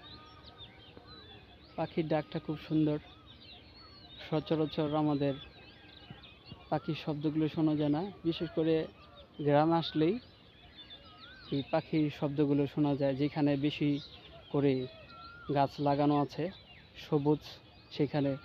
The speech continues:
অবশ্য আমাদের বাংলাদেশের মানুষের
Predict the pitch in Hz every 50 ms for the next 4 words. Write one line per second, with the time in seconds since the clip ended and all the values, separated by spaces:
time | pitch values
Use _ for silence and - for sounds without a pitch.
0 | - - - - - - - - 160 180 180 - - 208 196 196 190 185 190 190
1 | 190 185 - - - - - - - - - - - - - - - - - -
2 | - - - - 160 143 143 147 156 160 165 165 160 160 - - 160 156 156 156
3 | 151 151 147 - 165 156 151